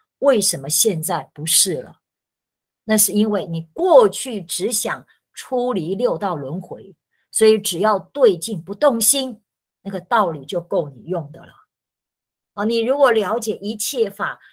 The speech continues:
是仗因托缘而有，你带不走，你就容易看破放下。但是你阿难跟与会大众现在想要回向孝道，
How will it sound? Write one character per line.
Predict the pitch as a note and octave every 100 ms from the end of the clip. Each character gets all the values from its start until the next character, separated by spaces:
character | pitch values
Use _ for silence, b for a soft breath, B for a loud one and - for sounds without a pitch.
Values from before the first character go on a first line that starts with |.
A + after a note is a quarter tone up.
| -
是 | - G#3
仗 | - B3 G3+
因 | G#3+ G#3 G#3
托 | - G#3
缘 | G3 E3
而 | E3 D#3
有， | F#3 C3 - _ _ _ _ _ _ _ _ _ _ _
你 | F3
带 | E3+ C4
不 | A#3 B3+
走， | G#3 E3 C3+ _
你 | - D#3
就 | G#3+
容 | C#3+ C#3 F3+
易 | F3+
看 | - - G#3 D#3
破 | - D#3
放 | - D#3+ B2
下。 | - C#3+ - _ _ _ _ _
但 | D#4+
是 | D#4+ D#4+
你 | A#3+
阿 | A3 C#4 E4+ F4+
难 | F4+ C4
跟 | D4 C#4+ B3+
与 | E3
会 | - C#4 A3
大 | C4+ A3
众 | A3+ A#3+ G#3 B
现 | - D#4+ C#4 A3+
在 | B3+ A3
想 | G3+ - C#3 D#3+
要 | A3+ F3+
回 | - E3+ G#3
向 | A3 F#3+ C#3
孝 | D3 A3+ F#3
道， | D3+ G3